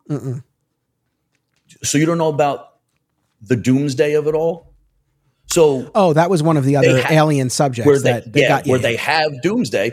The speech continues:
Speaker 2: 'cause Booster Gold shows up in, I don't know, Coast City or something, and they think he's an Atlantean because he's dressed weird, right? But it turns out that they have doomsday, but he's got this, like, mind probe thing.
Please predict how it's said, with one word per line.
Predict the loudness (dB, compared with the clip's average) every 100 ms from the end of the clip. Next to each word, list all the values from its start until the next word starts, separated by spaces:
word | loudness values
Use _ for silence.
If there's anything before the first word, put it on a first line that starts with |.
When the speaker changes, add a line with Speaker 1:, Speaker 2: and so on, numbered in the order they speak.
| -8 -4
Speaker 2:
'cause | -2
Booster | 0 -4 -2
Gold | 0 0 0
shows | -2 -2 0
up | -2 -2 -4 -4
in, | -4 -4 -6 -8 -14 _
I | -12
don't | -10
know, | -8
Coast | -8 -6
City | -4 -4
or | -8
something, | -10 -12 -16 -20 _ _ -4
and |
they | -2
think | -2 -4 -4
he's | -4
an | -6
Atlantean | -6 -6 -6 -8 -10 -12 _ _ -6
because | 0 0 -2 -12 _
he's | _ -8 -8
dressed | -12 -4 -4 -4 -8
weird, | -10 -10 -20 _ _
right? | -6 -6 -8 _ _ -4
But | -4
it | -2
turns | -4 -4 -4
out | -4 -4
that | -2 -4 -4 -4
they | -4
have | -4 -6 -4 -6 -4
doomsday, | -4 -4 -4 -4 -4 -8 -14 _ _ _ -8
but | -4
he's | -4
got | -4 -4 -4
this, | -4
like, | -4 -6
mind | -6 -6 -6 -6 -6
probe | -2 0 0 -4
thing. | -4 -6